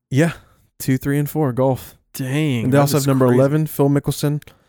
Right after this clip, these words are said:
Speaker 1: Number fifteen, Greg Norman. And that's it for the golfers.
Speaker 2: Wait, it was M J, Tiger Woods,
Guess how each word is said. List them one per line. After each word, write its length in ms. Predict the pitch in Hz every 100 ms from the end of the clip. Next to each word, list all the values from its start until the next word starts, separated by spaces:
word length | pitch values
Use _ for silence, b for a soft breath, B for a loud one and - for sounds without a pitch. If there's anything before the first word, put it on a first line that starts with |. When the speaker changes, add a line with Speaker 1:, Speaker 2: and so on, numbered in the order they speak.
| b _
Speaker 1:
Number 160 | 139 131
fifteen, 640 | - 156 - 147 147 139
Greg 260 | 127 131 135
Norman. 440 | 131 123 127 131 _ _ _ _ _ _ _ _ _ _ _ _ _ _
And 160 | 120 110
that's 160 | 110 -
it 60 |
for 80 | 110
the 60 | 107
golfers. 440 | 110 110 117 - _ _ _ _
Speaker 2:
Wait, 280 | 151 135 117 _ _ -
it 60 |
was 180 | 143 131
M 240 | 139 143
J, 260 | 139 143 139
Tiger 380 | 131 139 127 123
Woods, 540 | 123 123 123 - -